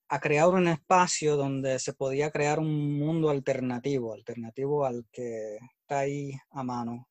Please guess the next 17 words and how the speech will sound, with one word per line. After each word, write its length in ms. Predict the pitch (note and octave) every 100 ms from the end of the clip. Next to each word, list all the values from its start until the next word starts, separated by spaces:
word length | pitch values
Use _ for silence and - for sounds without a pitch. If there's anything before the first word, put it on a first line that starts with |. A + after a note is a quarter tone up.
| -
¿no? 240 | A#2 C3+
La 160 | B2 A2+
vida 180 | B2 C3
social, 680 | - B2+ C#3+ C#3+ C3+ C3 - _ _ _ _ _ -
¿no? 200 | C3 C3+
Argentina, 840 | C3 A#2 B2+ A#2+ C#3 C#3 C3 C3 _ _ _ _ _
este, 580 | C3+ B2 _ - C3 B2+
común 320 | - C3 C#3
y 60 | C#3+
corriente 520 | D3 C3 C#3+ C#3+ C#3
de 80 | C3
ese 120 | -
momento. 680 | D#3 D#3 D#3 D3+ D3 D#3+ - _ - - _ _ _ _ -
Em, 720 | D3+ C#3+ C#3+ C#3+ C#3 C#3 B2+ - _ _ _ _ _ _ - - _
y, 600 | E3 D#3+ D#3 D3+ D3+ D#3+ -
y 80 | D#3+
bueno, 460 | E3+ E3+ C#3+ C#3